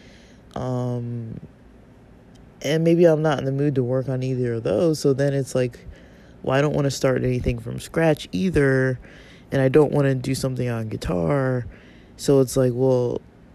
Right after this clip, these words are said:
if I'm not trying to work on something that's already existing,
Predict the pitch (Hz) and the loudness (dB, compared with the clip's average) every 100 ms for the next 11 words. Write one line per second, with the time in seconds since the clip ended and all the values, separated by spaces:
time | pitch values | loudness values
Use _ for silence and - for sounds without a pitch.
0 | - - - - 135 - 143 135 135 147 | -20 -20 -20 -4 -2 0 -2 -2 -2 -2
1 | 147 - - - - 165 156 143 131 143 | -4 -10 -20 -20 -6 -2 0 0 0 0
2 | 143 143 135 139 131 131 127 - 131 131 | 0 -2 -2 -4 -2 -2 -4 -4 -2 0
3 | 135 131 127 120 135 165 - 156 139 135 | 0 2 0 -2 -2 0 0 -2 -2 -4